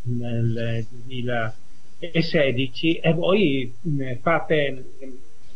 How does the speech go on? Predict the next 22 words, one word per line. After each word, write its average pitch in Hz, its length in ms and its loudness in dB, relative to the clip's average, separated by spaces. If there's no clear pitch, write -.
uno 175 260 4
dei 165 240 2
temi 151 500 2
che, 117 600 -2
che 147 100 0
affrontate 143 600 0
è 120 60 -4
quello 131 220 0
dell'ambiente. 120 840 0
Ora, 147 520 4
eh, 143 520 0
qui, 240 400 2
eh, 143 520 4
in 160 240 4
Italia 196 680 2
c'è 147 140 -2
stata 135 800 0
Greta 139 380 0
Thunberg, 135 840 0
questa 127 1000 -2
attivista 127 840 0
svedese 131 840 0